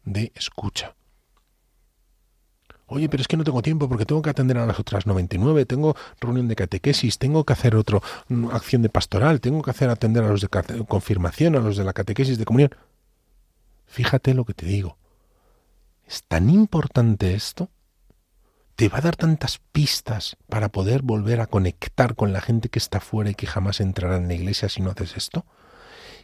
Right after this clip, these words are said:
que, que es crucial, que merece la pena realmente ocupar nuestras agendas en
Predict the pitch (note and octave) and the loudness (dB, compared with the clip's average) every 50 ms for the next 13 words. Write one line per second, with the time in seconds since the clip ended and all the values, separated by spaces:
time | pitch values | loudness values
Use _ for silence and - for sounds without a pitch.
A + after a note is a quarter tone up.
0 | _ _ _ - - A2+ G#2 - _ _ - - A#2+ B2+ - - - - - A2+ | _ _ _ 4 4 4 4 4 _ _ -2 2 2 4 4 2 0 2 4 4
1 | F#2+ - - B2+ D3 - - F#2+ - - _ _ _ _ _ _ _ _ _ _ | 4 2 0 -2 -2 -2 -2 -4 -8 -14 _ _ _ _ _ _ _ _ _ _
2 | _ _ _ _ _ _ _ - - F#2+ E2+ D#2 D2 D2 D#2+ B2 E3+ - - C3+ | _ _ _ _ _ _ _ -12 -8 -6 -6 -6 -4 -2 2 2 2 2 0 -2
3 | G#2 F#2 F#2+ - G2 G2 G#2 B2+ D3 - _ _ _ _ _ _ _ _ _ _ | -2 -2 -2 0 0 0 2 0 -2 -4 _ _ _ _ _ _ _ _ _ _
4 | _ - - - _ _ _ - G#2+ G#2 - F2+ E2+ E2+ F2 A2 A#2+ A2 G#2+ G#2+ | _ -20 -20 -20 _ _ _ -12 -10 -6 -4 -4 -4 -2 2 4 4 4 4 4
5 | A2 A2+ - D#3 D3 - - - _ _ - A#2+ - - G2 F#2+ - - B2 C3+ | 2 2 0 0 -2 -2 -6 -20 _ _ -16 -12 -6 -4 -4 0 2 2 2 4
6 | C#3+ C3 - - A2 F#2 F2+ E2+ - - G2+ F#2+ F#2+ A2 A2+ - - _ _ _ | 2 2 0 0 -2 -2 -2 -4 -4 -2 -2 0 0 -2 -2 -4 -8 _ _ _
7 | _ _ _ _ _ _ _ - D3+ C3 F#2+ F2 - | _ _ _ _ _ _ _ -6 -4 -2 -2 -2 -4